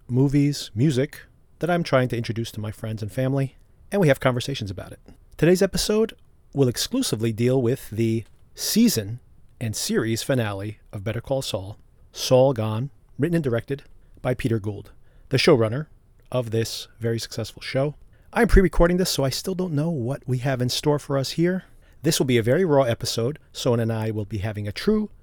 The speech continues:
after-show conversation, giving you our immediate reaction. So the audio may be a little bit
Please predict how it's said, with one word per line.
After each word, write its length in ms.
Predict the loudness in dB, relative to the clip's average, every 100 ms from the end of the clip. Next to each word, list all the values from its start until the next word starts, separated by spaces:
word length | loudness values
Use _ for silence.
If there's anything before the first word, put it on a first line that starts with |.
| _ -20 -4
after-show 680 | -2 -2 -2 -4 -2 0 -2
conversation, 800 | -2 -6 -6 -6 -6 -6 -8 -10 -14 -20 -20 -4
giving 180 | 0 4
you 100 | 4
our 120 | 2
immediate 320 | 2 2 0
reaction. 580 | 0 -2 -2 -6 -6 -8 -12 _ _ -12
So 160 | -4
the 100 | 0
audio 240 | 4 4 4
may 160 | 4
be 220 | 2 0 0
a 100 | 0
little 300 | 4 6 6
bit 340 | 4 0 -8